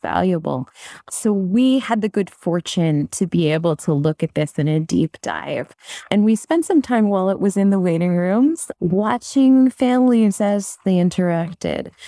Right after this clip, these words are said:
watching as they waited, watching as they either sat in their chairs or got up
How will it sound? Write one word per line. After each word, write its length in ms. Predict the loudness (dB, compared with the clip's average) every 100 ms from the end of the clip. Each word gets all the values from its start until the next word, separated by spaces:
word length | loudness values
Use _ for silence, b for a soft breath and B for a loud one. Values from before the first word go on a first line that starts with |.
| B
watching 460 | -2 -2 -2 0 0
as 220 | 0 -2
they 160 | -2 -2
waited, 760 | 0 0 2 4 4 2 -2 -4
watching 640 | -2 -2 -2 -2 0 -2
as 540 | -2 -2 -2 -4 -8 -6
they 460 | 0 0 2 0 -2
either 500 | -2 -4 -4 -4 -4
sat 480 | -6 -8 -4 -2 -2
in 180 | -4 -2
their 160 | 0 -2
chairs 720 | -4 -2 0 0 2 0 0
or 100 | -2
got 240 | 0 0
up 200 | 0 -4